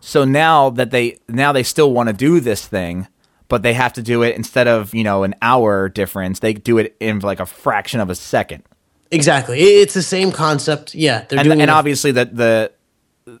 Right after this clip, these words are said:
Speaker 1: the money's much lower because instead of a ten dollar difference in a share, we're talking about, like, fractions of a penny difference in a share.
Speaker 2: Right.
Speaker 1: Hmm.
Speaker 2: So,
Speaker 1: So
Speaker 2: no,
Speaker 1: it,
Speaker 2: no, he,
Speaker 1: is it
Speaker 2: no, go ahead.
Speaker 1: illegal that
Speaker 2: No,
Speaker 1: they're
Speaker 2: it,
Speaker 1: doing this?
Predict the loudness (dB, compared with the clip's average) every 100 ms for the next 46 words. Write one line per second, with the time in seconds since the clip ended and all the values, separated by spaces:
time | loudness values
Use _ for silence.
0 | -8 -2 0 0 0 -2 -4 0 2 4
1 | 2 -2 -4 -4 -4 -6 -4 0 2 2
2 | 0 -6 _ _ -12 -12 -6 -4 0 2
3 | 2 0 -2 -4 -6 -6 -8 -4 -2 -2
4 | -4 -6 _ _ -4 -2 -2 0 2 0
5 | -2 -6 -4 0 0 0 -4 -4 -6 -6
6 | -4 -2 -2 -4 -6 -10 -10 -10 -8 -10
7 | -12 -20 _ _ _ _ _ -2 -2 -2
8 | -6 _ _ -4 -2 -4 -8 -12 -20 _
9 | _ -14 -2 2 2 2 -8 _ _ _
10 | _ 4 4 6 4 0 -4 _ 2 4
11 | 4 4 4 4 2 0 -4 -12 _ _
12 | _ _ _ _ _ _ _ _ 0 4
13 | 4 4 2 0 -4 -8 -14